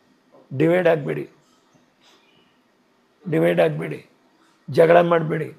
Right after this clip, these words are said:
ಹೊಲದ ವಿಷಯದಲ್ಲಿ ಜಗಳ ಮಾಡ್ಬೇಡಿ ದಯವಿಟ್ಟು. ಕೂಡಿ ಬಾಳ್ರಿ. ಆ,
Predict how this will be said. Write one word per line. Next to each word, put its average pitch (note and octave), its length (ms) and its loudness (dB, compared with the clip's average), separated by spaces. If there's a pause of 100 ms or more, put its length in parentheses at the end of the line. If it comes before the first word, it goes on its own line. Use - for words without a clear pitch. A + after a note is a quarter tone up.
(260)
ಹೊಲದ E3+ 300 0
ವಿಷಯದಲ್ಲಿ E3+ 420 -2
ಜಗಳ D#3 260 4
ಮಾಡ್ಬೇಡಿ F3 460 2
ದಯವಿಟ್ಟು. D#3 380 -4 (760)
ಕೂಡಿ G#3+ 220 6
ಬಾಳ್ರಿ. D#3+ 460 2
ಆ, D#3+ 640 -2